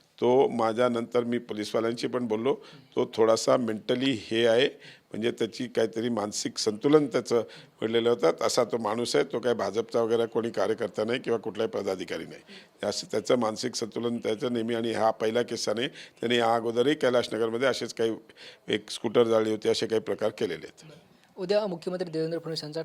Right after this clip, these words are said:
Speaker 2: टॉक शो संभाजीनगरवर पार पडणार आहे, नेमकं स्वरूप कसं असणार आहे?
Speaker 1: टॉक शो आहे त्यांचं. आम्ही जवळजवळ शहरातल्या नव्वद ठिकाणी स्क्रीन लावलेले आहेत. त्या नव्वद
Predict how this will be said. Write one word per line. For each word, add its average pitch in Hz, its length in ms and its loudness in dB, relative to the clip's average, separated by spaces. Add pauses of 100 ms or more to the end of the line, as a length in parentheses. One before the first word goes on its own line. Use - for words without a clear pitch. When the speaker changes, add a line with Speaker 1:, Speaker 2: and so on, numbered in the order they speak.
Speaker 2:
टॉक 151 180 -2
शो 165 140 -4
संभाजीनगरवर 156 460 -6
पार 143 200 -6
पडणार 151 240 -8
आहे, 185 80 -8 (280)
नेमकं 190 180 0
स्वरूप 196 240 0
कसं 190 160 0
असणार 147 220 -10
आहे? - 340 -20 (280)
Speaker 1:
टॉक 139 220 6
शो - 180 6
आहे 151 160 8
त्यांचं. 143 360 2
आम्ही 147 240 6
जवळजवळ 147 500 8 (140)
शहरातल्या 139 520 6
नव्वद 127 340 4 (100)
ठिकाणी 131 340 2
स्क्रीन 131 320 -2
लावलेले 123 340 6
आहेत. 143 80 4 (420)
त्या 127 120 6
नव्वद 123 380 6